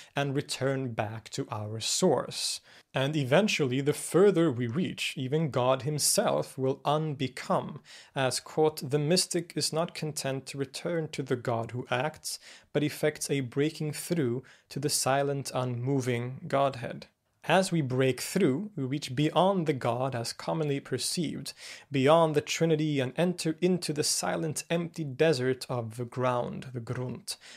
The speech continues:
where God and human achieves indistinct identity in the simple one. But this indistinction and oneness is always there. It is not that the mystic becomes one with God, but realizes his already essential oneness.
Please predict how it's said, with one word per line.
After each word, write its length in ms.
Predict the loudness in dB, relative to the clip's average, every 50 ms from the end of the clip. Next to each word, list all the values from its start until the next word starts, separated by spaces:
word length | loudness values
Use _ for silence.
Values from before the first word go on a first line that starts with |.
| -20 _ _
where 120 | -6 -6
God 420 | 0 2 2 4 6 4 2 2
and 160 | 0 -2 -4 -6
human 340 | -4 -4 -2 -2 -2 -2
achieves 520 | -4 -4 -4 -4 -4 -4 -4 -4 -6 -8 -4 -2
indistinct 760 | 0 0 0 0 0 0 0 0 0 -2 -4 -4 -4 -4 -4
identity 800 | -2 -2 -2 -2 -4 -4 -4 -4 -6 -8 -8 -8 -8 -8 -8 -10 -14 -20 -20 _ _
in 300 | -2 -2 0 0 -2 -2
the 100 | -2 -2
simple 640 | -2 -2 -2 -2 -4 -6 -6 -4 -4 -2 -2 -2
one. 480 | -2 0 2 2 2 0 -2 -8 -10 -12 -16 _ _ _ _ _ _ _ _ _ -20 -20 _ -20 -20 -20 -20 -20 -20 _ _
But 180 | 4 4 4 -2 2
this 220 | 2 4 4 4 2
indistinction 640 | 2 2 4 2 2 4 4 4 4 4 2 0 0
and 140 | 0 2 6
oneness 400 | 6 6 6 6 2 0 2 0
is 140 | 0 0 0
always 440 | 0 0 0 0 -2 -2 -2 4
there. 360 | 6 8 8 8 4 0 -2 -2
It 80 | -2 0
is 100 | 2 2
not 160 | 0 0 0
that 120 | -4 -6
the 40 | -4
mystic 480 | -4 -4 -4 -4 -6 -6 -8 -8 -10 -8
becomes 580 | -8 -8 -8 -4 0 0 0 0 0 -2 -4 -4
one 320 | -2 -2 -2 -2 -4 -4
with 160 | -6 -6 -4 -2
God, 300 | 0 0 0 0 -2 -4 -14 -20 -10 _
but 240 | -8 -6 -6 0 2
realizes 800 | 6 6 6 6 6 4 2 0 0 -2 -2 -2 -4 -4 -8 -4
his 380 | -2 -2 0 0 -2 -2 -2 -2 0
already 360 | 0 0 0 -2 -4 -4 -4
essential 600 | -6 -4 -4 -4 -4 -4 -6 -8 -8 -8 -8 -8
oneness. 640 | -4 -2 -2 -2 -2 -4 -6 -8 -10 -12 -14 -14